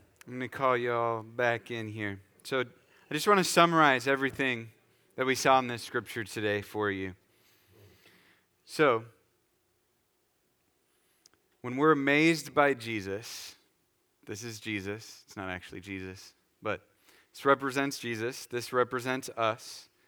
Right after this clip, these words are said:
these represent other people. So when we are amazed and in awe of Jesus, we're just filled up by him. Just going, "Wow, Jesus, you are incredible, you are beautiful, you are amazing."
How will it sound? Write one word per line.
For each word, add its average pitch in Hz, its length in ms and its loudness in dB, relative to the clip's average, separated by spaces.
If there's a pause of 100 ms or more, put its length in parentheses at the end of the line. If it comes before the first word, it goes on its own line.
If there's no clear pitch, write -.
(260)
these 117 200 -6
represent 113 460 -2
other 107 180 -4
people. 92 380 -12
So 110 300 -2 (280)
when 127 220 -6
we 151 140 6
are 160 100 8
amazed 139 640 2
and 135 100 0
in 123 140 -4
awe 127 380 4
of 113 100 -8
Jesus, 107 720 -10 (1160)
we're 120 180 -2
just 107 200 -8
filled 123 420 0
up 113 220 0
by 104 200 -4
him. 95 280 -14 (1200)
Just - 80 -18
going, 104 260 -8
"Wow, 104 460 0 (180)
Jesus, 110 460 -8
you 120 160 -2
are 107 160 4
incredible, 101 800 -4
you 117 160 -8
are 104 80 -4
beautiful, 110 520 -6
you 113 160 -6
are 113 120 2
amazing." 107 600 -6